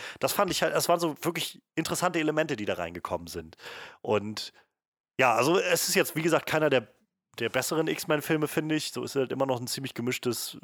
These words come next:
gemischte Palette. Aber nichtsdestotrotz, so, ich war unterhalten und hatte das Gefühl, da war doch mehr drinne, als ich's in Erinnerung hatte.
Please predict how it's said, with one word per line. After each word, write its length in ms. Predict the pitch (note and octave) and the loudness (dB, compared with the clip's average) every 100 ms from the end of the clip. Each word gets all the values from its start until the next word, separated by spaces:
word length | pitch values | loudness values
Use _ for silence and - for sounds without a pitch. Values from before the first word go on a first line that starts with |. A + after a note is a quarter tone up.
| F2+ - | -18 -10
gemischte 300 | A#2 B2 - | -4 -4 -4
Palette. 480 | - A2 - D3+ D3+ - - - - _ | -2 0 2 2 2 -4 -12 -14 -16 _
Aber 200 | - C3+ | 2 4
nichtsdestotrotz, 640 | C3+ D3 C#3+ C#3 - E3+ - | 2 0 -2 -2 0 0 0
so, 80 | |
ich 100 | A2 - - | -4 -6 -4
war 140 | G#2+ A2+ | 0 0
unterhalten 540 | A#2 G2+ A#2+ E3 - | 0 2 2 2 0
und 120 | C3+ | 0
hatte 180 | B2 C3 | 0 0
das 180 | B2 - | -2 -4
Gefühl, 240 | - D3 | -2 0
da 120 | B2+ | 2
war 100 | A#2+ | 2
doch 220 | A#2 C#3+ - | 2 0 0
mehr 260 | B2 D3+ | 2 2
drinne, 300 | D3 C#3 D#3+ | 2 2 2
als 200 | C3 B2+ | 2 0
ich's 160 | C3 - | -4 -2
in 60 | |
Erinnerung 400 | B2 A#2+ A2+ G#2 | -2 -2 -4 -4
hatte. 280 | F#2+ - A2 | -4 -2 -2